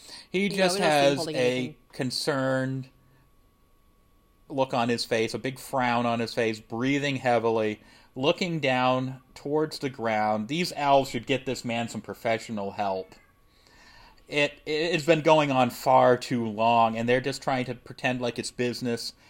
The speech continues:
Speaker 1: as usual. Ah,
Speaker 2: Mm-hmm.
Speaker 1: it's like, "Santa, pull yourself together, man. I know you will shortly, but, uh."
Speaker 2: It's been a year.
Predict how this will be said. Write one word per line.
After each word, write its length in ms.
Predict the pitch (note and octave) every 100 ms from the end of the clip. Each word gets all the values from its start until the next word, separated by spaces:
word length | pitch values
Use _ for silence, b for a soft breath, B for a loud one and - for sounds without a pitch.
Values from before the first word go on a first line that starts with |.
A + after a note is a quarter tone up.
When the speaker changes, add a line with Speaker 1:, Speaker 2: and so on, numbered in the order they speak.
| b G#2
Speaker 1:
as 240 | G#2+ G#2+
usual. 800 | A#2+ C3+ C3+ D3+ D#3 E3 F3 - _ _ _ _ _ _ b b b b b _ _ - - -
Ah, 200 | - -
Speaker 2:
Mm-hmm. 160 | F#3 F#3+ F3+
Speaker 1:
it's 100 | F#3
like, 160 | B2 -
"Santa, 440 | - E3+ G3 C#3+
pull 280 | - F3 G3+
yourself 440 | D#3+ - C#3 B2+
together, 460 | A#2 A#2+ D#3 G3 D3
man. 280 | B2 A#2 G#2+
I 80 | A#2+
know 120 | E3
you 160 | D#3+ D3
will 260 | E3 D3
shortly, 580 | - F3 F3 F#3+ C3 A2
but, 400 | G#2 G#2 G2 - - b b b b b b b -
uh." 500 | E3 D#3 C#3 A#2 - B B B B B _ _ _ _ B3 - _ _ _ - _ -
Speaker 2:
It's 160 | A3+ -
been 200 | A#3+ C4
a 60 |
year. 460 | G#3 F3+ F#3 F3